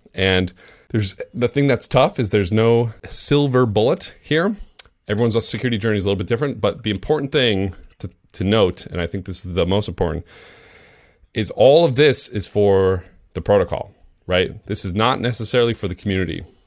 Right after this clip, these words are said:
This is all for the protocol. This is something that there's been some debate on, like I was saying recently. Should there be a community audit done?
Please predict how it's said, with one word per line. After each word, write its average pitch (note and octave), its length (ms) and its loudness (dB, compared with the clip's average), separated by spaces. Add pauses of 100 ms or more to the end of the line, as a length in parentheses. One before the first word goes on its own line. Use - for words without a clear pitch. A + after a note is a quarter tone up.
(220)
This F2+ 140 -10
is - 60 -6
all G#2 180 6
for A2 140 -2
the F2+ 60 -6
protocol. F2 500 -4 (880)
This C3 160 2
is D3+ 80 0
something C#3+ 240 2
that A2+ 140 2
there's G2+ 160 2
been G2 200 0
some F#2 200 -2
debate G#2+ 240 2
on, A2 320 0
like E2+ 140 -4
I - 20 2
was E2 140 -4
saying E2+ 180 -2
recently. E2+ 460 -2 (340)
Should A2+ 260 0
there A2+ 160 6
be G#2 360 2 (420)
a E2+ 300 -2
community F#2+ 640 -2
audit D2 300 -6
done? - 320 -14